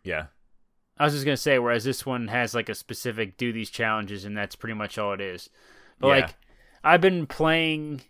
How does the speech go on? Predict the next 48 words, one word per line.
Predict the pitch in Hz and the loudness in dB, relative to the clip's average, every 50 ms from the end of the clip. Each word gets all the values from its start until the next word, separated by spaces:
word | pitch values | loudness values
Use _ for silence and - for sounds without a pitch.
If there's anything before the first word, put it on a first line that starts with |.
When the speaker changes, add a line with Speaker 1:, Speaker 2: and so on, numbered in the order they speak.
| - - - _ _ | -20 -20 -20 _ _
Speaker 2:
since, | - 165 160 131 - - | -6 -6 -6 -6 -8 -6
'cause | - - 147 123 147 | -2 0 0 2 2
my | 151 143 | 2 2
schedule | - - - 185 190 170 143 170 170 160 151 147 147 - - _ _ - | 2 2 4 4 4 6 6 4 4 4 4 2 0 -2 -6 _ _ -2
has | 123 139 147 139 117 | 2 4 4 4 4
been | 117 143 139 135 127 127 127 123 117 - - - - - _ _ _ _ _ _ _ _ _ | 2 2 2 2 0 -2 -4 -6 -8 -12 -16 -20 -20 -20 _ _ _ _ _ _ _ _ _
kinda | - 147 143 135 | 0 2 2 2
weird, | 120 120 135 131 123 113 110 110 104 - - - - - _ _ _ _ _ _ - | 2 2 0 0 0 -2 -4 -6 -10 -12 -14 -16 -16 -20 _ _ _ _ _ _ -2
and | 139 139 | 2 4
I've | 143 139 123 | 4 6 4
been, | 156 151 | 2 2
had, | 123 135 147 151 139 | 6 6 6 6 6
like, | 143 131 - | 4 0 0
one | 131 135 143 147 147 | 0 0 0 0 2
night | 143 143 143 135 | 4 4 4 4
a | 131 | 2
week | 120 127 135 127 - - | 0 -2 -4 -4 -6 -8
to | 123 | -10
play, | - - 135 135 139 139 135 | -4 0 2 2 4 2 2
so | - - 131 | 2 0 0
I | 127 | 0
didn't | 135 135 | 0 -2
really | 131 135 131 | -4 -4 -4
wanna | 131 123 120 | -4 -6 -6
start | - - - 135 135 131 | -6 -2 0 2 2 2
anything | 127 120 120 120 117 117 | 0 -4 -4 -6 -4 -4
new | 120 123 123 123 123 123 120 | -4 -4 -4 -4 -4 -4 -6
because | 113 117 - - 117 110 107 101 - - - - _ _ _ _ _ _ _ _ _ _ _ _ _ _ | -6 -8 -6 -4 -4 -4 -6 -8 -10 -14 -16 -18 _ _ _ _ _ _ _ _ _ _ _ _ _ _
I'm | - 120 123 | -10 -8 -6
only | 123 120 113 | -6 -6 -6
playing | - - 135 131 131 123 127 | -4 -4 -4 -2 -2 -2 -4
once | 127 127 120 - | -4 -6 -6 -6
a | 131 120 | -6 -6
week, | 123 123 120 123 120 - - | -4 -4 -4 -6 -6 -6 -6
and | 120 113 110 | -8 -6 -6
I | 110 110 | -6 -8
just | 110 - - | -8 -6 -6
didn't | 131 120 113 117 | -6 -4 -4 -6
wanna | 117 117 113 107 | -6 -4 -4 -2
get, | 101 113 113 110 - _ _ _ _ _ _ _ _ _ _ _ _ _ _ _ _ _ _ _ - | -2 -2 -2 -2 -4 _ _ _ _ _ _ _ _ _ _ _ _ _ _ _ _ _ _ _ -6
Speaker 1:
Yeah. | 117 110 101 - | -2 0 0 2
Speaker 2:
I | 110 | 0
don't | 101 | 0
know. | 98 92 87 87 - - - - | -2 -6 -8 -10 -12 -16 -16 -6
I | - 131 135 | -4 -2 0
didn't | 139 131 123 123 | 0 -2 -2 -4
wanna, | 123 120 113 110 98 - _ - - - _ _ - | -4 -4 -4 -6 -6 -10 _ -20 -20 -20 _ _ -8
like, | 110 117 107 | -6 -6 -6